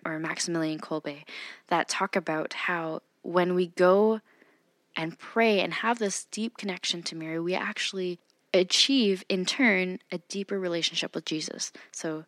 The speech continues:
to Jesus through Mary, because Mary is our greatest ally in this. Subsequently, one thing that you might be interested in doing is a consecration to Mary. Father Michael Gately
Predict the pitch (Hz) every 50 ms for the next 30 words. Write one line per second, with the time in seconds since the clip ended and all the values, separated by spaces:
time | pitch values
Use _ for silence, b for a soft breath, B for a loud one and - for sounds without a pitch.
0 | _ - - - 240 214 196 185 170 170 170 170 - - _ _ - - 170 165
1 | 160 151 - - - 95 - - _ _ _ _ _ _ _ - 185 175 170 175
2 | 180 180 190 185 185 - - 170 165 160 - - - 156 - - - 165 156 156
3 | 156 160 156 - - - 151 151 156 151 151 147 147 143 143 147 147 151 - -
4 | - - - _ _ _ _ _ _ _ _ - - - - 190 180 - - -
5 | 190 185 - - 175 170 165 170 170 180 - 180 170 165 170 - 175 175 175 170
6 | 165 165 - - - 170 175 - 180 - - 170 - - 175 170 175 180 - 254
7 | 254 240 208 196 202 - - - 175 175 175 170 - - _ _ _ _ _ -
8 | - 190 - - 180 180 175 - 185 - - 185 160 - - 160 160 160 165 160
9 | _ - - 175 165 160 156 156 151 151 156 - 170 - _ _ _ _ _ _
10 | _ _ _ - - - 214 214 214 190 185 185 180 - 180 170 - - 165 165
11 | - - 175 165 165 165 175